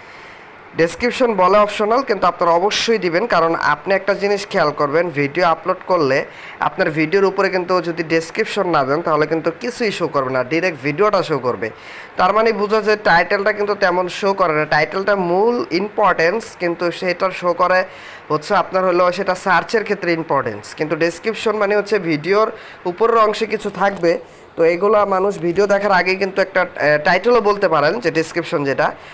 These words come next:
সেই টাইটেলটা কিন্তু পড়ে নিতে পারবে। তো যাই হোক, এখানে আমি একটু দিব, এখানে আপনি আরেকটু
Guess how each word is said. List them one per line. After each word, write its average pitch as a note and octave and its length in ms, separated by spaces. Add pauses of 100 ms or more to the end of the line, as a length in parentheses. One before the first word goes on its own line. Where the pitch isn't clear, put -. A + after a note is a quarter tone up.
(180)
সেই F#3 180
টাইটেলটা F3+ 400
কিন্তু E3+ 160 (100)
পড়ে A3 180 (100)
নিতে D3+ 220
পারবে। A#2+ 260
তো D#3 120
যাই G3 120
হোক, G#3 80 (140)
এখানে G#3 280
আমি F#3+ 160
একটু - 200
দিব, C#3 120 (160)
এখানে E3+ 220
আপনি F3 120 (100)
আরেকটু D#3 240